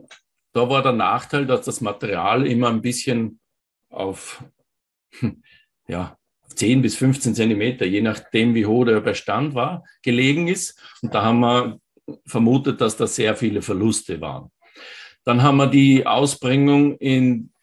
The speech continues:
die Zwischenfrüchte gemacht und haben die Zwischenfrüchte dann zugleich mit dem Bokashi, äh, nach unten gemulcht, damit's wieder sehr bodennah liegt.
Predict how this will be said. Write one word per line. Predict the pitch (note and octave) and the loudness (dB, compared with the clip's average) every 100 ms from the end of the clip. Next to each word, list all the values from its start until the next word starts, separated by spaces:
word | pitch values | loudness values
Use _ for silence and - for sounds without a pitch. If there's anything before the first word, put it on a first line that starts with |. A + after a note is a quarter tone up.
| _ | _
die | A2+ A2 | -12 -10
Zwischenfrüchte | - - C#3+ - A2 A2 - | -6 -4 -4 -2 -2 -2 -4
gemacht | A2 A#2+ D3 F3 - _ _ _ _ _ _ _ - - _ - | -2 -2 -2 -4 -12 _ _ _ _ _ _ _ -20 -20 _ -4
und | C#3 A#2+ G2+ - | 0 0 -2 -4
haben | G2+ A2+ D3 D3 | 0 2 2 4
die | B2+ | 2
Zwischenfrüchte | - B2+ C#3+ F3 C#3 D3 E3 D#3+ E3+ | 2 2 2 0 -2 -2 -2 -2 -4
dann | D3 B2+ D#3 F3 - _ - _ _ _ _ _ _ - | -2 0 0 -2 -10 _ -20 _ _ _ _ _ _ -12
zugleich | - C3 F3 C#3+ A#2+ D#3 D#3 | 0 0 2 0 -2 -2 -2
mit | C3 C3+ - | 0 0 2
dem | A#2+ A2+ A2+ | 2 2 0
Bokashi, | - A2 A#2 A#2+ B2+ C#3+ D3 - _ - | -4 -6 -4 -4 -2 0 -2 -2 _ -20
äh, | - - _ _ A2+ | -20 -20 _ _ -4
nach | A2 A2 - - - - | -2 -2 -6 -14 -16 -4
unten | B2 C#3+ F3 | 0 0 0
gemulcht, | D3+ D#3 G3 A3 - - _ _ _ _ _ _ | 0 2 0 -2 -10 -20 _ _ _ _ _ _
damit's | - G#2+ C#3 C3+ B2 | -6 -2 -2 -2 -2
wieder | B2 B2+ | 0 0
sehr | C3+ A#2 B2+ | 2 2 0
bodennah | B2 A2 B2 A#2+ F#2+ E2+ D#2+ | 0 0 2 2 0 -2 -6
liegt. | E2 E2 - - | -8 -12 -16 -20